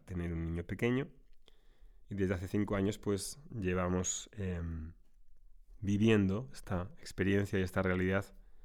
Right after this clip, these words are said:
junto con él, ¿no? Y la semana pasada, al hacer una resonancia, pues nos dijo el oncólogo que había una recidiva, había una,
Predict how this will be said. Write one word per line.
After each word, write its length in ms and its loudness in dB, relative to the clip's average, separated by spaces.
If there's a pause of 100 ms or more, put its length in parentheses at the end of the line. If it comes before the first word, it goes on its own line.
(240)
junto 380 2
con 180 4
él, 180 2
¿no? 120 -4 (720)
Y 60 -2
la 100 2
semana 320 2
pasada, 440 0 (540)
al 120 -4
hacer 240 -2
una 120 4
resonancia, 560 0 (1120)
pues 420 0
nos 200 2
dijo 320 4
el 100 6
oncólogo 680 4
que 140 0
había 360 6
una 200 4
recidiva, 600 0 (640)
había 380 -2
una, 580 -2